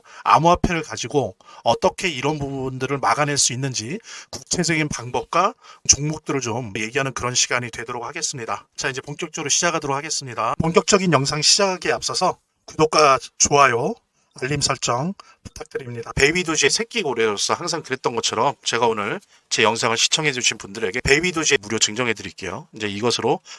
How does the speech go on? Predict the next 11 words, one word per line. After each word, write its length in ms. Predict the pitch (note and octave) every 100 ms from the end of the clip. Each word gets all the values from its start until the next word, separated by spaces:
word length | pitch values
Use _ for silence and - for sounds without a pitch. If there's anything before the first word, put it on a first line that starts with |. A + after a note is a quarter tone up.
| -
암호화폐 380 | F#2 A#2 B2 A#2
투자 240 | - A#2+
시작하시기 460 | - - C#3 C3 B2+
바라고요. 460 | G2+ G2 F#2 A#2 A2+ - -
그리고 200 | - E3
이제 120 | E3+
이런 300 | E3 B2 F3+
민코인은 640 | C#3 B2 - F3 C#3 E3+ A2+
제가 180 | - C#3+
말씀드린 400 | G#2+ - E3+ E3
것처럼 420 | C3+ A#2 D#3+